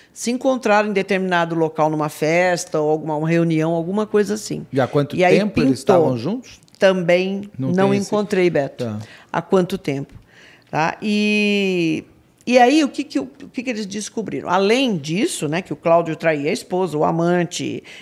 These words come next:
Speaker 1: em sites de relacionamento gay, onde ele se intitulava Bi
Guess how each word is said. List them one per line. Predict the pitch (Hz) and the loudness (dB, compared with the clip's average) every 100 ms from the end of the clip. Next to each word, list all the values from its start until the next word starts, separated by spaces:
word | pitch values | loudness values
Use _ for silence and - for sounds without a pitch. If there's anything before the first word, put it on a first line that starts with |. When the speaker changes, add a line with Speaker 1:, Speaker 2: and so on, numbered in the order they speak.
| - | -8
Speaker 1:
em | 160 | -6
sites | - 180 175 160 | 2 2 2 0
de | 160 | 0
relacionamento | 160 156 - 151 147 147 190 | 2 2 0 -2 -2 -4 -4
gay, | 185 170 190 185 151 - - - - | 0 4 4 4 2 -2 -12 -14 0
onde | 202 220 | 2 4
ele | 240 233 | 0 0
se | - | 0
intitulava | 240 - 254 269 180 127 127 - - _ _ | 0 0 -2 0 2 0 -4 -12 -20 _ _
Bi | 175 220 233 285 - | -4 -2 0 -4 -8